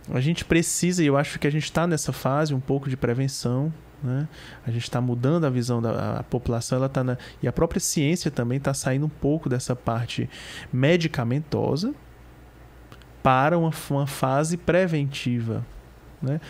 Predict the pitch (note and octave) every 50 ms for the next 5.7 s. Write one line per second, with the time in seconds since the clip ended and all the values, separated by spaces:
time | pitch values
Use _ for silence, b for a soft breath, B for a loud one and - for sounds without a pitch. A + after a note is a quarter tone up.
0 | B B B B - - B2+ B2+ C3+ C#3 C3+ B2+ B2+ B2 - C#3 C3+ C3 C3+ C#3
1 | C3 B2+ B2+ C3 C#3 C3 C3 C3 - - C3 B2+ B2+ - - B2+ B2 - B2+ -
2 | - C3 B2 B2 B2 B2 B2 C3 C#3+ D3+ D3 C3 B2 B2 - - - A2+ A#2 B2
3 | - B B B B B A#2 - - C3 D3 D#3+ - F3 E3+ D#3+ D3+ C#3 C#3+ B
4 | B B B B - - - C#3+ C3 C3+ D#3+ D#3 - C#3+ C3+ B2+ A#2 - - B2
5 | A#2+ A#2 - - - A#2+ A#2+ A#2+ A#2+ A2+ G#2+ A2 A2+